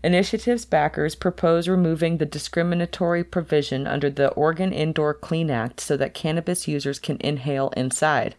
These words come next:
This provision would allow the operation of cannabis cafes.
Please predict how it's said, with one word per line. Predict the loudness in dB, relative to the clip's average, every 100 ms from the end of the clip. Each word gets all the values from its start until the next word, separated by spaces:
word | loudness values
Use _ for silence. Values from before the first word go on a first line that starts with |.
| 0
This | 0
provision | 2 0 2 2 2 2 2
would | 2
allow | 2 2 2
the | 2 4
operation | 2 2 2 2 0 -4
of | -4
cannabis | -2 -2 -2 -4
cafes. | -2 -2 0 0 -2 -6